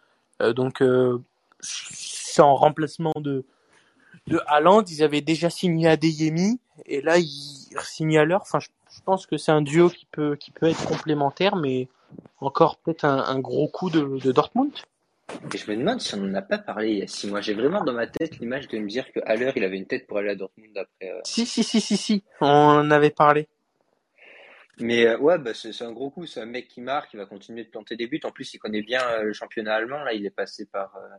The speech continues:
Speaker 2: May-, euh, Francfort, non ?
Speaker 1: Ouais, je crois.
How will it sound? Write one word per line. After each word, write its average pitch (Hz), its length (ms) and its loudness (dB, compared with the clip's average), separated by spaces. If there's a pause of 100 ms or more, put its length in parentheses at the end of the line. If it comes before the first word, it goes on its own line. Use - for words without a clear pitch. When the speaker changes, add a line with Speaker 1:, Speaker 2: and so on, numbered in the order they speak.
(160)
Speaker 2:
May-, 107 340 -2
euh, 104 420 -6 (640)
Francfort, 135 520 0
non ? 151 120 -14 (1040)
Speaker 1:
Ouais, 165 140 8
je - 80 -12
crois. - 300 4